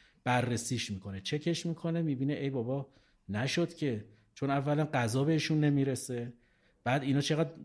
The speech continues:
تو حمل و نقل دچار مشکل شدن، بعد، اه، اصلاً کار، اه، لطمه خورد اینجوری به جای اینکه کار سریعتر بره جلو.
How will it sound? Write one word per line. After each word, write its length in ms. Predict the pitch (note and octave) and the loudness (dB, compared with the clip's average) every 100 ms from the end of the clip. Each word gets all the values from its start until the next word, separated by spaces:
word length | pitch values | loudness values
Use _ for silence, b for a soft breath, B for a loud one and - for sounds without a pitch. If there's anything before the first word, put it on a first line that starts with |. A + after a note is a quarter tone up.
| - - | -18 -4
تو 120 | C#3+ | -2
حمل 380 | C3+ - C3+ B2+ | -2 0 2 2
و 60 | |
نقل 360 | A#2+ A#2+ C#3 D#3+ | 2 2 2 2
دچار 300 | D#3+ D#3+ D#3 | 2 2 2
مشکل 420 | D3+ C#3+ - C#3 | 2 0 -2 -4
شدن، 580 | C3 - B2+ B2 A#2+ A#2+ b b b - | -4 -4 -4 -4 -6 -10 b b b -2
بعد، 300 | A#2+ D3 - - - | 0 0 -2 -16 -4
اه، 60 | C3+ | -2
اصلاً 400 | B2+ - B2+ D3+ | -2 -2 -2 0
کار، 260 | D#3 F#3 | 4 2
اه، 520 | F#3+ - B2+ C3 - - - - - - | 2 -6 -12 -12 -12 -12 -10 -12 -12 -4
لطمه 420 | C3+ A#2+ - E3 | 0 0 2 0
خورد 240 | - G#3 F3 | 2 2 2
اینجوری 280 | C#3 C3 | 0 0
به 100 | B2+ | -2
جای 120 | A#2 A#2+ | -2 -2
اینکه 200 | A#2 A#2+ | -4 -4
کار 280 | A#2+ A2+ G#2+ - _ _ | -4 -6 -8 -18 _ _
سریعتر 520 | - B2+ A#2 A2 A2+ | -4 -2 0 -2 -4
بره 240 | G#2+ A2 G#2+ | -4 -4 -4
جلو. 340 | G#2+ G#2 | -4 -4